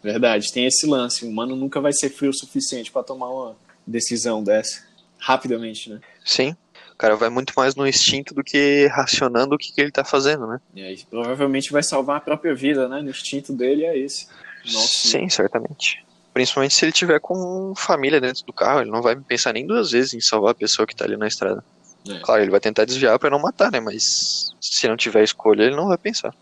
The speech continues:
Speaker 1: Muito doido, vai pensar nessas coisas assim, é... acho muito interessante. É o futuro,
Speaker 2: Sim,
Speaker 1: né,
Speaker 2: sim.
Speaker 1: cara? É a indústria quatro ponto zero que o Douglas tava comentando.
Speaker 2: É, é,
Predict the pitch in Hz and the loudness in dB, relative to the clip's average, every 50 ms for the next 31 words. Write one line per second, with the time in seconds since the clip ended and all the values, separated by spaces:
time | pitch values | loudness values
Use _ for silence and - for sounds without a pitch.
0 | _ - 101 107 135 160 - 196 139 117 117 127 135 120 113 101 95 - 117 110 | _ -8 -4 -2 -2 0 0 0 2 4 4 4 4 4 2 2 2 0 -4 -4
1 | - 123 117 120 120 - 127 - - - 120 123 131 127 123 117 - 120 117 127 | -2 -2 -2 -2 -2 -4 -4 -4 -2 0 2 2 2 2 -2 -4 -4 -4 -4 -4
2 | 135 139 139 135 135 131 123 120 110 110 - _ _ _ _ _ _ _ - 101 | -2 -2 -2 -2 -2 -2 -4 -6 -8 -10 -14 _ _ _ _ _ _ _ -4 -2
3 | 113 117 - - 123 120 127 - - 147 147 151 147 - - 113 104 98 - - | -2 -2 -2 -4 -6 -6 -2 0 2 2 2 2 0 -4 -4 -6 -6 -6 -8 -12
4 | - _ _ _ - - - - 107 120 - - 170 165 - - 139 151 156 139 | -16 _ _ _ -20 -20 -12 -6 -6 -4 -2 -2 -2 0 2 4 4 4 4 4
5 | 135 139 139 151 147 - 123 113 117 117 123 131 135 135 139 139 - 147 - 147 | 4 4 4 4 4 2 2 2 0 -2 -4 -4 -4 -6 -6 -8 -8 -8 -6 -6
6 | 135 - - - 151 143 - 156 135 139 135 127 127 _ - 117 113 113 113 113 | -6 -6 -8 -12 -12 -10 -8 -8 -4 -4 -4 -4 -4 _ -10 -8 -6 -6 -6 -8
7 | 113 - 123 120 123 - - 123 123 127 120 - 120 117 127 - - - - - | -8 -8 -10 -8 -10 -10 -10 -10 -10 -12 -12 -14 -18 -18 -18 -20 -20 -12 -4 0
8 | - 185 170 139 - - 127 135 135 127 123 120 120 | 2 4 4 4 4 4 4 4 4 2 0 0 -2